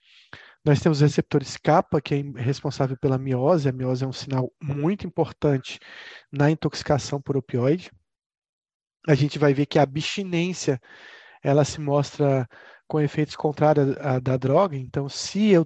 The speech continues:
tenho na intoxicação a miose, é esperado que na abstinência eu faça uma midríase. Também responsável pela analgesia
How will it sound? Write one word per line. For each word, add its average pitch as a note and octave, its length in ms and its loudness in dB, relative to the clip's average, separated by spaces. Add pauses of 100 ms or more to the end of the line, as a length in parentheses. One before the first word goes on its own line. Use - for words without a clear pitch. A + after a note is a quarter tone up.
tenho D#3+ 280 2
na C#3+ 140 -2
intoxicação C#3 720 -4
a C#3 60 -2
miose, E3 500 4 (600)
é C#3+ 80 2
esperado C#3+ 720 2
que D3+ 300 -6
na D3+ 500 2
abstinência C#3 640 -4
eu C#3+ 40 -4
faça C#3 720 -4 (680)
uma C3+ 160 0
midríase. C#3+ 640 0 (600)
Também D#3 240 2
responsável C#3 640 -2
pela C3 220 0
analgesia D#3 720 -2